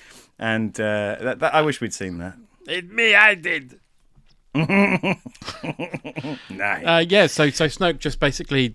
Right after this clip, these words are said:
Speaker 2: um, does sort of what, what, what sort of reverse psychology maybe, just to fire him
Speaker 1: Mm-hmm.
Speaker 2: up and make him feel like shit.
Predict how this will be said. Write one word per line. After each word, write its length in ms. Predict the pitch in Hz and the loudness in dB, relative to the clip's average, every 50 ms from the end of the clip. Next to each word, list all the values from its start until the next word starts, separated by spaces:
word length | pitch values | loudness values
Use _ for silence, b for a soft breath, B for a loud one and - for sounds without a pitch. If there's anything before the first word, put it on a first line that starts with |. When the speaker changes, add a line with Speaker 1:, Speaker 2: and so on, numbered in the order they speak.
| - 143 | -2 0
Speaker 2:
um, 400 | 117 113 110 104 104 107 - - 320 254 254 220 170 - _ _ - 143 | 2 2 2 2 0 -4 -6 -10 -14 -16 -16 -16 -18 -20 _ _ -10 -2
does 260 | 147 139 131 120 - | 0 0 0 0 -2
sort 300 | - - - 147 135 123 | -8 -10 -10 -8 -8 -8
of 80 | 110 131 | -8 -10
what, 120 | 143 - _ | -12 -14 _
what, 180 | - 123 113 123 - - _ - | -8 -8 -8 -8 -10 -16 _ -14
what 200 | 139 131 127 127 | -12 -10 -10 -12
sort 260 | - - - 139 127 - | -12 -12 -10 -10 -10 -12
of 120 | - - _ _ _ _ | -14 -20 _ _ _ _
reverse 420 | - 123 107 113 127 123 120 - - | -6 -6 -4 -2 0 0 0 -2 -2
psychology 600 | - 131 120 - - - 131 127 120 - 135 131 | -2 -2 -4 -4 -2 -4 -4 -4 -4 -4 -4 -4
maybe, 460 | 135 139 139 139 120 143 139 139 127 | -4 -4 -4 -4 -4 -6 -6 -6 -6
just 200 | - 127 117 - | -8 -10 -12 -12
to 60 | - 113 | -16 -14
fire 380 | - - 139 131 127 127 123 | -8 -4 -2 -2 0 0 -2
him 100 | 120 117 | -2 -2
Speaker 1:
Mm-hmm. 120 | 123 123 123 | -2 -4 -4
Speaker 2:
up 120 | 120 - | -4 -6
and 160 | 120 117 113 | -6 -6 -6
make 180 | 120 117 - - | -6 -8 -8 -10
him 80 | 117 | -10
feel 140 | - - 117 113 | -8 -6 -6 -6
like 160 | 117 - - | -6 -8 -12
shit. 400 | - - - 123 - - - | -14 -10 -10 -10 -10 -12 -18